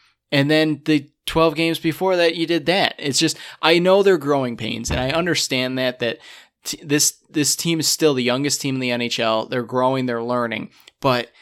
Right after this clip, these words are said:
it's just amazing what happens when you get a goaltender that doesn't put it, allow in four goals and you have to put up four or five goals every night. It's just,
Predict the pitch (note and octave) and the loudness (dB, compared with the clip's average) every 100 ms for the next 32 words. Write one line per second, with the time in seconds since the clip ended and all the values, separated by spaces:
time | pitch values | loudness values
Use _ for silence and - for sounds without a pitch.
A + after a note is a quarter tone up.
0 | _ - C#3+ F3+ F3 D#3 C#3 C#3+ D#3 D#3 | _ -2 0 2 2 0 2 2 2 2
1 | C#3+ C3 C3 B2+ B2 - A2 G#2 - - | 0 0 -2 0 0 0 -6 -6 -8 -10
2 | _ C3+ C#3+ C3+ C#3+ C3 C3+ C#3 C3+ D3 | _ -2 0 4 2 2 0 0 0 -2
3 | A#2+ A#2 A2+ - _ _ C3 C3 C#3+ C3+ | 0 -2 -2 -8 _ _ 0 2 4 4
4 | C#3 C3 C#3 C3 B2+ B2+ C3 C#3+ B2+ C3 | 2 -2 0 0 0 -4 -2 0 4 4
5 | C3 C3 A#2+ C3 B2+ B2 B2 B2+ A#2+ A#2+ | 2 0 -2 -2 -2 2 2 0 0 -2
6 | A#2 A2+ C3 A#2 - A#2+ A#2+ A2+ A2+ A2 | -4 -4 -2 -2 -2 -2 -2 0 -2 -2
7 | A2 G#2+ A2 A#2+ F2 C2+ - - B2+ - | -2 -6 -6 -8 -8 -8 -8 -4 -4 -4